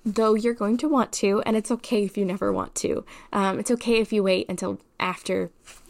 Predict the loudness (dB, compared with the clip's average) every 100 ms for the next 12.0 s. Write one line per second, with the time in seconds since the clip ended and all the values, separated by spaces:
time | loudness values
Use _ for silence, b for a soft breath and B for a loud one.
0 | -8 -2 -2 0 -2 -2 0 -2 -2 -4
1 | -2 -2 -4 -10 b b b _ _ -4
2 | 0 0 -2 -4 -4 -4 -6 -6 -6 -6
3 | -6 -6 -6 -4 -2 2 2 2 0 -2
4 | 2 2 4 2 0 2 0 -2 -2 -2
5 | 0 -4 -2 -2 -2 -2 -2 -2 -8 -20
6 | -6 -6 -4 -4 -4 -6 -10 -2 0 -2
7 | -4 -6 -4 -8 -8 -8 -10 -6 -8 B
8 | B B B B B -6 0 2 2 0
9 | -2 -4 -4 -2 -2 -2 -4 -6 -6 -4
10 | -6 -2 0 2 2 2 2 0 -2 -6
11 | -8 -2 -2 0 -4 -4 -4 -4 -4 -4